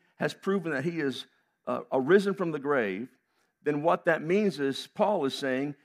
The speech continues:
is you can trust the fact that if you are in him, you're saved. You're saved. Don't walk around in guilt. Don't walk around in shame. But he also says here, "But if the spirit of him who raised Jesus from the dead dwells in you,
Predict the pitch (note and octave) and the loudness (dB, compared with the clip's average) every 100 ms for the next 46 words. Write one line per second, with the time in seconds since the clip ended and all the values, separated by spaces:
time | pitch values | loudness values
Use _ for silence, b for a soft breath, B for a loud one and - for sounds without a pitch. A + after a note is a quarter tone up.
0 | b C#3+ C3+ G3+ D#3+ C3+ G3+ G3+ A3 E3+ | b -2 0 -4 -4 -6 0 0 0 -4
1 | - A2+ G#2 C3+ - b b b C3+ C#3 | -8 -6 -2 -4 -6 b b b 4 4
2 | C#3 E3 G#3 E3+ D3 C#3+ E3+ G3 F#3 F3+ | 2 -2 0 2 2 -2 -2 -4 -4 -6
3 | G#3 A3 A#3+ B3+ A#2+ - _ _ _ _ | -4 -4 -4 -6 -8 -12 _ _ _ _
4 | _ _ _ _ _ _ _ _ _ F3 | _ _ _ _ _ _ _ _ _ -6
5 | G3+ A3+ A#3+ D#3+ F#2 _ _ _ _ _ | -4 -4 -4 -8 -10 _ _ _ _ _
6 | _ _ _ _ F#3 G#3 G#3+ G#3+ G3 G3+ | _ _ _ _ 0 2 0 0 2 2
7 | G3+ F3+ G3+ A3 D3+ - F3 G3 G3+ F#3 | 2 0 4 4 4 0 0 0 0 0
8 | F#3+ F#3+ F#3+ G#3+ G#3 C3 - b b D#3+ | 0 0 0 -2 -2 -2 -4 b b 2
9 | F3 F3 F3+ G#3+ F3+ D3 D#3+ C3+ C3 B2 | 4 2 0 0 0 -2 2 0 0 -4
10 | F#2+ G#2+ C#3+ _ _ _ _ - D3+ D3+ | -4 -6 -10 _ _ _ _ 4 4 4
11 | D3 - G3+ G#3 F#3 F3 F#3 F3+ E3+ D#3 | -6 -6 -2 0 0 2 2 4 2 2
12 | F#3 F3 D#3+ F#3 F#3+ D#3+ D#3+ E3 D3 C#3+ | 4 2 2 -4 -4 -4 -6 -4 -6 -2
13 | F#3+ G#3 C#3+ D3 C#3 B2+ B2+ A#2+ C3 D3 | 0 0 0 0 0 0 0 0 0 -2